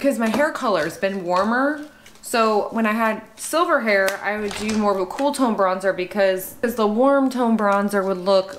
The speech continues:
like, I, I would look like an Oompa Loompa. Here's what I've been using. Anastasia Beverly Hills, this is called Italian Summer, is what it's called. And I really, this is what it looks like. Really like this. So if you were in the same boat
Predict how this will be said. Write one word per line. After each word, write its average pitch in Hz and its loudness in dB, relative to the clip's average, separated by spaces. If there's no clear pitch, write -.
like, 175 -4
I, 175 2
I 160 0
would 165 -6
look 175 -4
like 175 0
an 170 -4
Oompa 175 -2
Loompa. 190 0
Here's 233 -2
what 220 0
I've 196 2
been 175 -6
using. 156 -4
Anastasia 226 0
Beverly 185 0
Hills, 180 0
this 170 -6
is 165 -10
called 170 -2
Italian 180 -4
Summer, 196 -2
is - -18
what 175 0
it's 170 -12
called. 202 0
And 185 -4
I 185 0
really, 196 -2
this - -8
is - -16
what 185 -4
it - -8
looks 185 -8
like. - -10
Really 370 0
like 160 -2
this. - -10
So - -4
if 226 -2
you 240 -2
were 254 4
in 262 2
the 269 4
same 233 2
boat 190 0